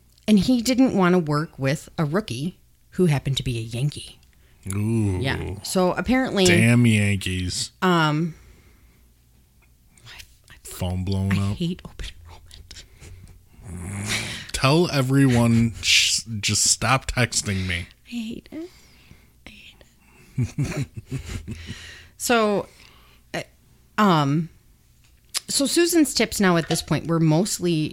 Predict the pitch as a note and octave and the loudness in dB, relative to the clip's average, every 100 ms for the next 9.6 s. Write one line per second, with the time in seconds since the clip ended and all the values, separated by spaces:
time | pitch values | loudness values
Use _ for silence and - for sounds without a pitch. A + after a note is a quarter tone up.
0 | A#2 C#3 D#3 C3+ B2+ - - - - - | -10 -4 -2 -2 -4 -10 -12 -18 -20 -20
1 | - _ _ _ _ _ _ _ - - | -20 _ _ _ _ _ _ _ -18 -18
2 | - G3 - F3 G3 G3 C#3 B2 C3+ E3 | -8 -6 0 2 2 0 0 0 -2 -4
3 | _ _ _ _ _ _ _ _ - - | _ _ _ _ _ _ _ _ -8 -2
4 | D#3+ D#3 D#3 D#3+ D3+ D3 C#3+ C#3+ - D3+ | 2 4 2 2 0 0 2 0 0 -2
5 | D#3 E3 E3+ C3 D#3+ _ - D3 - C3 | -2 -2 -2 0 -4 _ -4 -4 -2 -4
6 | A#2+ B2+ C3+ - A2+ A2 A2 B2+ - F3+ | -4 -6 -6 -8 -6 -2 -2 -2 2 4
7 | D#3+ E3 - D3+ - - D3 D#3+ G3+ G#3 | 4 4 0 -2 -2 -2 2 4 4 2
8 | C#3+ C3 C#3 D#3+ - C3 C3 C#3 - - | 0 0 0 0 -2 -2 -2 -4 -10 -8
9 | B2+ - D#3+ D3+ C3+ - | -6 -4 -2 -2 -4 -10